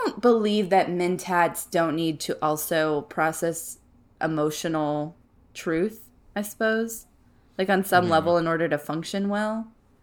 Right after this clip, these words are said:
Speaker 1: But it seems to imply that. So, like, is he crying to help his human self, or does that help his Mentat self? Like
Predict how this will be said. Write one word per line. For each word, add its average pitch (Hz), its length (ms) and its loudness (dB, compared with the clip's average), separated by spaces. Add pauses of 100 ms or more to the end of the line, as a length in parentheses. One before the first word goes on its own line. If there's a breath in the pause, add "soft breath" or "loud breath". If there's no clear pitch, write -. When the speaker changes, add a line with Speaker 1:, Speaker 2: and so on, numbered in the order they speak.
(320)
Speaker 1:
But 202 140 8
it 196 200 4
seems 359 280 4
to 311 80 4
imply 185 480 2
that. - 400 -6 (380 soft breath)
So, 220 140 4
like, 190 280 6
is 285 280 0
he 311 160 2
crying 240 680 2
to 214 140 -4
help 185 280 0
his 160 220 -4
human 277 360 6
self, 247 520 2 (340 soft breath)
or 190 160 2
does 165 160 -4
that 156 200 0
help 170 280 -4
his 156 220 -6 (360)
Mentat 277 580 2
self? 240 480 -2 (180)
Like 220 360 0